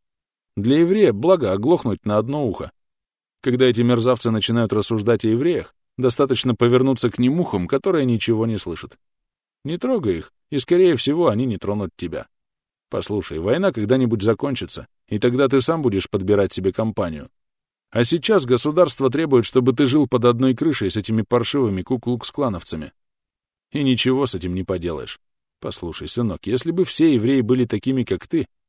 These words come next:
их бы уничтожили две тысячи лет назад». «Хорошо», прохрипел Ной.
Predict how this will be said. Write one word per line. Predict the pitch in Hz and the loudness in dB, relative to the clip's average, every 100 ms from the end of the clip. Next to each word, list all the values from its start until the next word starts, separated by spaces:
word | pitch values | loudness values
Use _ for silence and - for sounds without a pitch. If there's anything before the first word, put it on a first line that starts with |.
| _ - | _ -8
их | 202 104 | -6 -2
бы | 98 | -2
уничтожили | 101 104 - 156 101 95 | 0 -2 -2 -2 -2 -2
две | 95 117 | -2 -2
тысячи | - 110 98 101 | -2 -6 -6 -6
лет | 92 87 | -6 -6
назад». | 90 85 78 _ _ _ _ _ _ _ _ | -8 -8 -10 _ _ _ _ _ _ _ _
«Хорошо», | - 73 76 92 - 64 - _ _ _ _ _ _ _ | -20 -14 -12 -12 -12 -16 -20 _ _ _ _ _ _ _
прохрипел | - 80 92 82 85 85 | -8 -6 -6 -6 -6 -6
Ной. | 85 65 | -8 -12